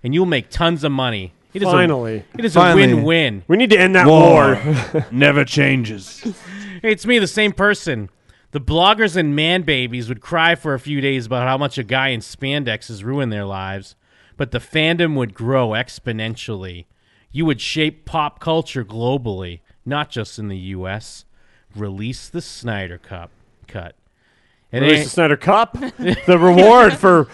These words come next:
Speaker 2: finally releasing the Snyder Cut?
Speaker 1: and here it's me, another, uh, Release the Snyder Cut Jim walking by that just heard that. And my response is,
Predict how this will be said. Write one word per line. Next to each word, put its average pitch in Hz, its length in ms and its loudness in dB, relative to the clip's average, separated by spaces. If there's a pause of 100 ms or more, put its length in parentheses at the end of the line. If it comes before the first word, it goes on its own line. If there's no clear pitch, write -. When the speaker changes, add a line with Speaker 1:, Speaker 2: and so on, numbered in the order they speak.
Speaker 2:
finally 202 320 6
releasing 190 380 6
the 170 80 2
Snyder 202 300 4
Cut? 220 360 4 (280)
Speaker 1:
and 180 220 0
here 214 140 6
it's 233 140 -6
me, 247 160 2
another, 214 360 4
uh, 156 340 2
Release 156 300 0
the 165 60 -12
Snyder 147 340 -2
Cut 147 200 -2
Jim 143 200 -2
walking 156 320 -2
by 165 220 0
that 135 80 -2
just 135 220 -10
heard 160 180 -2
that. 117 260 -2 (360)
And 139 180 -4
my 165 120 2
response 160 420 -2
is, 131 220 -4